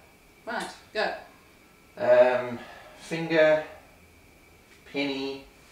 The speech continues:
Speaker 2: wagon, insect, uh, candle.
Speaker 1: Right. Any others?
Speaker 2: No.
Speaker 1: No? Right. Okay, well done.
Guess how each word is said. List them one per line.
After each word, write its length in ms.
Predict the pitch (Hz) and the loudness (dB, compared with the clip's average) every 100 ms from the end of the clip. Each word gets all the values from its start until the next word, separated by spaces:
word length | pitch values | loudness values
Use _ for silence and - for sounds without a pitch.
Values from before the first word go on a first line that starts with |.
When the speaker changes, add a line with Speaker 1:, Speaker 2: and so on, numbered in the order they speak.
| - - - - - - - - - - | -20 -20 -20 -20 -20 -20 -20 -20 -20 -18
Speaker 2:
wagon, 560 | 107 127 123 127 120 120 - - - - _ _ _ - - _ _ - - _ _ _ _ _ - | -2 0 0 -4 -8 -12 -18 -20 -20 -20 _ _ _ -20 -20 _ _ -20 -20 _ _ _ _ _ -12
insect, 760 | 135 127 120 139 - - - - - _ _ _ _ - - _ _ _ _ _ _ - - | -12 -10 -8 -6 -6 -10 -20 -20 -20 _ _ _ _ -20 -20 _ _ _ _ _ _ -20 -16
uh, 320 | - 95 92 - - - | -12 -10 -10 -12 -18 -20
candle. 520 | - - 101 87 - - _ _ _ _ _ _ - 73 - | -10 -8 -6 -8 -12 -18 _ _ _ _ _ _ -20 -18 -18
Speaker 1:
Right. 380 | - 208 269 269 - - _ _ _ _ _ _ _ | -18 -16 -16 -16 -20 -20 _ _ _ _ _ _ _
Any 240 | 202 202 196 | -12 -8 -6
others? 460 | 208 294 403 - - - - - _ _ _ _ _ _ _ _ _ _ _ _ _ _ _ _ _ - | -4 -4 -6 -8 -16 -20 -20 -20 _ _ _ _ _ _ _ _ _ _ _ _ _ _ _ _ _ -16
Speaker 2:
No. 240 | 98 90 85 - _ _ _ | -12 -10 -12 -20 _ _ _
Speaker 1:
No? 80 | - 294 294 - - - - - | -18 -16 -18 -20 -20 -20 -16 -10
Right. 220 | 156 - - - - - | -10 -10 -18 -20 -16 -10
Okay, 220 | 226 165 | -6 -6
well 140 | 175 208 | -6 -4
done. 300 | 214 202 | -2 -2